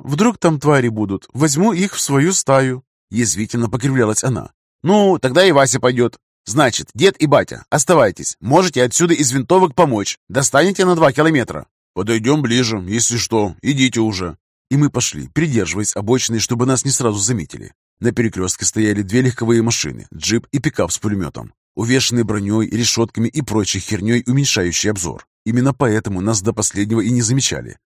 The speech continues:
Где-то ещё должен быть грузовик. Скорее всего, на нём поехали по улице собирать выживальщиков. Первым заметил нас пулемётчик. Он решил покурить и, развернувшись, увидел нас таких интересных. Заорать он не успел, так как поймал пластину прямо в голову.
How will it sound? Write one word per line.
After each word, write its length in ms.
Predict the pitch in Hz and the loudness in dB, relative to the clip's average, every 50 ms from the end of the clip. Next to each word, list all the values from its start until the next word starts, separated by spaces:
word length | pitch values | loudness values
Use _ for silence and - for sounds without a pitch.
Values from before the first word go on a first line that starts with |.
| _ _ | _ _
Где-то 340 | - 92 90 107 101 - 107 | -12 -6 -4 -4 -2 0 0
ещё 260 | 107 101 - - 117 | 0 0 0 -2 0
должен 300 | 104 113 113 107 95 113 | 0 0 0 0 0 0
быть 160 | 104 117 110 | -2 -2 0
грузовик. 500 | 104 117 123 123 135 127 92 58 - - - | 0 0 0 0 0 -2 -4 -6 -10 -12 -10
Скорее 400 | - - - - 107 101 107 107 | -6 -6 -4 -2 -2 -2 -2 -2
всего, 280 | 98 - - 113 113 104 | -2 0 0 2 2 2
на 80 | 110 | 2
нём 240 | 107 107 110 120 117 | 0 2 2 0 0
поехали 380 | - 107 104 107 113 - 123 120 | 0 0 0 0 0 0 -2 -2
по 120 | 95 - | -2 -2
улице 360 | 104 95 95 98 107 - - | -2 0 0 -2 -2 -2 -2
собирать 420 | 117 - 113 104 95 104 117 120 101 | -2 -2 -2 -2 -2 -2 -2 -2 -2
выживальщиков. 800 | 110 117 127 131 113 82 76 - - - - 67 62 - - _ _ _ _ _ | -4 -2 -2 0 0 0 -2 -4 -8 -8 -10 -12 -16 -16 -18 _ _ _ _ _
Первым 340 | - 113 101 95 104 113 113 | -2 0 0 0 0 -2 -2
заметил 380 | 98 107 107 127 127 - 127 110 | 0 0 0 0 0 0 0 0
нас 160 | 120 117 - | 0 0 0
пулемётчик. 600 | - 131 135 120 87 69 - - - - _ _ _ | 0 0 0 0 -2 -4 -6 -8 -10 -10 _ _ _
Он 160 | - 98 123 123 | -2 0 0 2
решил 260 | 120 117 - 123 123 | 2 0 0 -2 -2
покурить 460 | 95 120 - 131 123 101 95 - - - | -4 -4 -2 -2 -2 -2 -2 -4 -6 -4
и, 80 | 113 | -2
развернувшись, 720 | 117 123 - 101 113 95 85 95 98 98 - 127 123 - - | -2 0 0 -2 -2 -4 -4 -4 -4 -2 -2 -2 -2 -2 -2
увидел 360 | 120 110 104 139 139 131 110 | -2 -2 0 0 2 2 2
нас 180 | 101 117 117 - | 2 0 -2 -2
таких 440 | - 101 - 120 113 - - - | -4 -6 -6 -6 -6 -6 -6 -8
интересных. 640 | - 131 - - 123 98 71 - - - - - _ _ _ _ - | -6 -4 -2 -2 -2 -2 -2 -4 -6 -6 -10 -18 _ _ _ _ -6
Заорать 440 | 92 95 113 95 92 101 98 - 107 | -4 -2 -2 0 0 -2 -2 -2 -2
он 60 | 117 | 0
не 80 | 113 | 0
успел, 440 | 117 123 113 - - 101 98 95 - _ | 0 0 -2 -2 -2 -2 -2 -2 -4 _
так 140 | - - 117 | -6 -4 -2
как 140 | - 117 - | -2 -2 0
поймал 300 | - 120 117 131 135 120 | 0 2 2 2 2 0
пластину 460 | 123 110 110 - - 131 139 131 120 | 0 -2 -2 -2 0 0 0 0 0
прямо 240 | - 123 123 123 120 | 0 0 0 0 0
в 60 | 104 | -2
голову. 460 | 87 98 85 78 69 58 - 50 - | -2 -6 -6 -6 -6 -10 -12 -18 -20